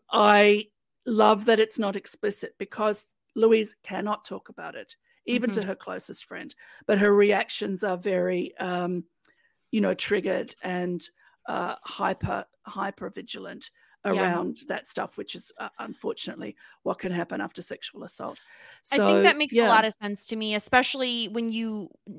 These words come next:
Speaker 2: having watched the whole film, when you go back to the moment, um, when Thelma is outside with Harlan and Louise's reaction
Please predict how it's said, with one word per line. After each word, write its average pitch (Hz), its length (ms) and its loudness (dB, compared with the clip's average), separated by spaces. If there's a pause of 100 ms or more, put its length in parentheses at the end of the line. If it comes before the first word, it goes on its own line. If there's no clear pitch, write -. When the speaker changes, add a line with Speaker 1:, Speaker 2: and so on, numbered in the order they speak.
Speaker 2:
having 269 360 6
watched 202 340 2
the 208 100 0
whole 202 180 0
film, 190 560 0
when 208 200 -4
you 208 120 -4
go 208 200 4
back 190 400 4
to 269 220 0
the 233 100 -2
moment, 190 600 -2 (540)
um, 196 600 -2
when 190 460 -4
Thelma 196 460 0
is 185 180 -2
outside 185 400 2
with 180 100 -8
Harlan 175 720 -2 (440)
and 220 200 2
Louise's 220 640 0
reaction 202 880 -2